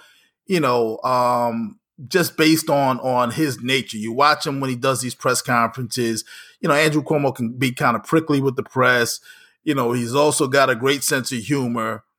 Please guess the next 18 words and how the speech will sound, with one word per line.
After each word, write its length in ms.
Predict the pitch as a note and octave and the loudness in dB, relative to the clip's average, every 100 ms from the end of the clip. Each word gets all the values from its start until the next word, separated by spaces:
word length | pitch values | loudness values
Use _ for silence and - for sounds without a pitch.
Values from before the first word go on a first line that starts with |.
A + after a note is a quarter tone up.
| _ _ _ | _ _ _
Um, 460 | B2+ A#2+ A2+ A2 A2+ | -2 0 0 -2 -4
he's 220 | A#2+ A2+ | -6 -6
a 80 | A#2 | -4
smart 500 | - F3 D3+ D3 A#2+ | -4 0 2 2 2
guy. 440 | C3+ C3 B2+ B2+ | 2 4 4 2
He's 200 | B2+ B2 | -2 -4
a 80 | B2+ | -6
wise 480 | B2+ C#3+ C#3+ C#3 B2 | 0 4 4 4 0
guy 340 | B2+ B2+ B2 | 0 2 2
from 180 | - C3 | 0 -8
Queens 500 | - C3+ C3 B2 A#2+ | -8 -6 -4 -4 -6
sometimes. 560 | B2+ A#2+ C#3 B2 A#2 A2+ | -6 -4 -2 -2 -2 -6
He's 100 | A2+ | -6
also 300 | C3+ A#2+ B2 | -4 -4 -4
a 60 | |
very 180 | A#2+ B2 | -2 -2
smart 500 | A#2+ - C3 C3 A2 | -4 -4 0 0 0
guy. 300 | A#2 A#2 A2+ | -2 0 0